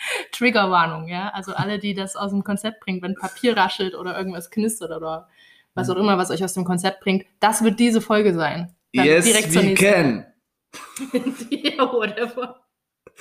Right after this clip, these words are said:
Speaker 1: Franz, es ist eine lange Zeit, äh, seit wir das letzte Mal zusammen vor dem Mikrofon gesessen haben.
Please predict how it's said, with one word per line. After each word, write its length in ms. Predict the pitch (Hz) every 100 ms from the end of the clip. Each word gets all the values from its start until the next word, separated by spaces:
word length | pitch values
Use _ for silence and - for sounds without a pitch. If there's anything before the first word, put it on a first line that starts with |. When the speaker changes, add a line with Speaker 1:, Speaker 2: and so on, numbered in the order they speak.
| - - - - -
Speaker 1:
Franz, 540 | - 330 403 392 - - _ - - - - - _
es 120 | 247
ist 160 | 285 277
eine 200 | 233 240
lange 260 | 247 277 294
Zeit, 540 | 262 214 226 - -
äh, 320 | 220 240 233 233 254 -
seit 160 | 233
wir 80 | 233
das 80 | 226
letzte 260 | 226 226
Mal 300 | 208 202 202
zusammen 360 | 202 208 208 208
vor 220 | 208 202
dem 340 | 185 190 185 180
Mikrofon 480 | 220 - - 175 175
gesessen 420 | 165 165 175 175
haben. 360 | 165 196 254